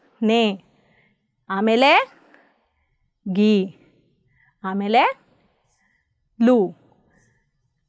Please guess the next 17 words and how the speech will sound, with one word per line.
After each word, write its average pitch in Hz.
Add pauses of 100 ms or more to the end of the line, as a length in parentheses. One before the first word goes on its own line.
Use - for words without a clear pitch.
ಕೂಡಿಸಿ 233
ಓದಿ 262
ಮಕ್ಕಳೇ. 285 (460)
ಹಾ, 208 (320)
ನೇಗಿಲು. 214 (800)
ಸರಿಯಾಗಿದೆ 220
ನಿಮ್ಮ 190
ಉತ್ತರ 214
ಮಕ್ಕಳೇ. 269 (640)
ಹಾಗೇನೆ 349
ಇಲ್ಲೊಂದು 339
ಅಕ್ಷರಗಳ 247
ಪಟ್ಟಿ 226
ಇದೆ, 262
ಇವುಗಳನ್ನ 277
ಓದಿ. 285 (1300)
ಹಾ, 196